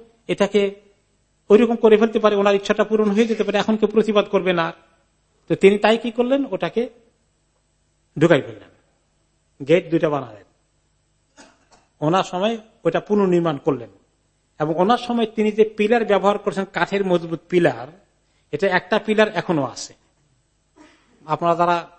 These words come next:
মক্কায় যান, মক্কার এই, এই একটা মিউজিয়াম আছে কাবা ঘরের, বাইতুল্লাহর মিউজিয়াম, ওখানে গেলে একটা বড় লম্বা কাঠের একটা পিলার আছে এবং তার ওখানে নিচে দিয়ে বোধহয় একটু, এ, ইয়ের ফ্রেমের মতো আছে,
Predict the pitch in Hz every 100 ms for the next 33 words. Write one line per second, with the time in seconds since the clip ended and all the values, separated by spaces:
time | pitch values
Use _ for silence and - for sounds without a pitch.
0 | _ _ 156 156 - 160 156 160 131 160
1 | 165 156 156 160 160 151 147 131 _ _
2 | _ _ 139 135 135 - 160 165 165 208
3 | 208 233 185 160 165 156 147 143 151 127
4 | 156 156 160 156 147 147 131 131 - _
5 | _ _ _ _ _ _ _ - 160 208
6 | 208 175 202 175 214 170 156 170 208 180
7 | 165 160 156 208 247 _ _ _ _ 160
8 | 175 180 180 180 170 - 170 - 185 214
9 | 143 - 175 220 185 147 143 143 139 151
10 | 147 _ _ 156 151 143 143 139 135 135
11 | - 131 - _ _ _ 131 127 123 117
12 | _ _ _ _ _ _ 143 139 - -
13 | 143 143 135 135 120 - 147 135